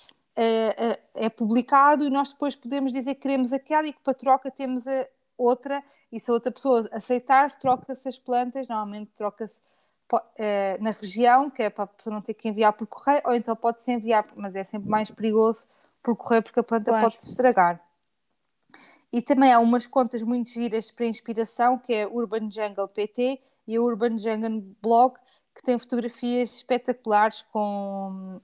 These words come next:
Speaker 1: com decoração de, de plantas, com plantas.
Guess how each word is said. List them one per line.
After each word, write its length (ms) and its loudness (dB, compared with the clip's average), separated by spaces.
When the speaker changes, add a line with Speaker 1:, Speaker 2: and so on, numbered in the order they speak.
Speaker 1:
com 140 0
decoração 560 0
de, 240 0
de 140 -8
plantas, 500 -2
com 220 2
plantas. 560 -8